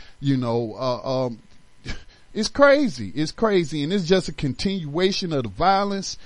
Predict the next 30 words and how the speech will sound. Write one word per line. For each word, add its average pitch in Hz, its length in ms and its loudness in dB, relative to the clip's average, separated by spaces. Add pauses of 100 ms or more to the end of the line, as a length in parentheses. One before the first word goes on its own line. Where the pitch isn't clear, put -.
(280)
and 123 340 -2
a 117 180 0
continuation 143 960 -2
of 147 140 0
the 147 60 -2
resistance. 151 840 -4
So, 113 340 -4 (140)
you 156 100 -6
know, 131 260 -2
ain't 170 220 -2
none 196 280 -2
of 185 100 2
this 190 280 -2
new. 151 520 0
Nothing 185 460 0
started 175 520 2
with 160 140 -2
the - 60 -14
killing 165 400 -4
of 160 60 -8
Trayvon 151 600 -2
Martin. 131 360 -4
Nothing 131 300 -4
started 151 500 0
with 143 140 -6
the 160 80 -10
killing 151 400 -4
of 147 180 -2 (320)
Michael 151 360 -2
Brown. 131 600 -2